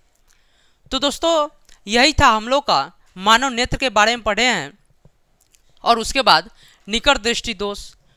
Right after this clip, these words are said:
दूर दृष्टि दोष और जरा दृष्टि दोष, ये तीनों दृष्टि दोष को हम लोग कैसे निवारण कर सकते हैं,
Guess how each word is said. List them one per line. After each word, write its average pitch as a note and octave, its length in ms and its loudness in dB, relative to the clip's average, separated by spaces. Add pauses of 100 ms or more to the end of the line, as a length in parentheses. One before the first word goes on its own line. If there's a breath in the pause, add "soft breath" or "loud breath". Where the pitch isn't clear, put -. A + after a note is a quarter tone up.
(160)
दूर F#3 320 -4
दृष्टि B3+ 440 -4
दोष F#3 260 -8 (260)
और G3+ 180 0
जरा F#3 260 0
दृष्टि D3+ 340 -12
दोष, B2+ 220 -20 (180)
ये A3 120 0
तीनों C#4+ 400 -4
दृष्टि B3+ 320 -6
दोष B3 220 -6
को G#3+ 120 -2
हम G3+ 180 -4
लोग F#3+ 200 -6 (260 soft breath)
कैसे A3 260 2
निवारण B3 340 0
कर A#3+ 180 -4
सकते A#3 300 -10
हैं, A3+ 160 -12